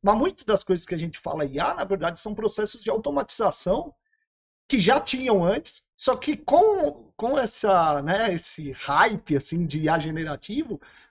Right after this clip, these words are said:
as empresas começaram até a investir mais em processos de automatização que já até poderiam já tá sendo feito antes. Começaram a,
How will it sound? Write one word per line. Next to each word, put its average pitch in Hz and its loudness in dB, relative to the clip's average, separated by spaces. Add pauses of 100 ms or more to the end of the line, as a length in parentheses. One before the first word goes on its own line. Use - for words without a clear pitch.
(200)
as 185 4
empresas 254 0
começaram 269 2
até 240 0
a 262 -2
investir 254 -4
mais - -2 (440)
em 214 2
processos 226 4
de 254 0
automatização 247 2
que 320 0
já 403 2 (220)
até - 0
poderiam 359 0
já 330 2
tá 214 0
sendo 185 -4
feito 180 -4
antes. 147 -6
Começaram 220 -4
a, 233 -4